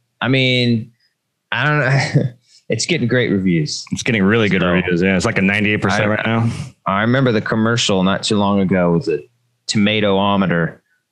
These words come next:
Speaker 1: on Facebook. It says, after, it was after forty-three reviews, it was at one hundred percent.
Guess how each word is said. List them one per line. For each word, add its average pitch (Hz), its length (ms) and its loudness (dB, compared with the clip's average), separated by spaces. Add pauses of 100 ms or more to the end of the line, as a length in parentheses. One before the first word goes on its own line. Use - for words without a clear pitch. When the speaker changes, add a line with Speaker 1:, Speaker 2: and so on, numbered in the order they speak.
(500)
Speaker 1:
on 87 160 -2
Facebook. 95 600 -2
It - 60 -2
says, - 400 -4 (720)
after, 98 880 2
it 95 60 2
was 107 140 2
after 98 600 0 (680)
forty-three 120 480 0
reviews, 101 480 0
it 92 80 0
was 82 140 -2
at 62 120 0
one 90 140 0
hundred 90 320 0
percent. - 440 -6